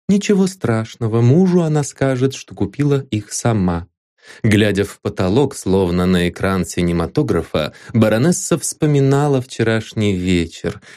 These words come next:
ювелирный салон, ресторан "Ренессанс" на Прорезной, отдельный номер в отеле, его сильные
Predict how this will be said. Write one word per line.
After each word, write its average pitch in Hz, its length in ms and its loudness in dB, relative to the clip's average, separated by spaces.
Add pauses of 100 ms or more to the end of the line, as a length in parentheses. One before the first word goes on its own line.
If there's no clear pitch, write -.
(120)
ювелирный 78 800 0
салон, 82 680 -2 (300)
ресторан 80 840 -4 (200)
"Ренессанс" 82 1160 -2
на 104 240 2
Прорезной, 104 880 -2 (300)
отдельный 80 600 -2
номер 80 380 -8
в 78 80 -8
отеле, 104 580 -2 (320)
его 85 280 0
сильные 92 760 -2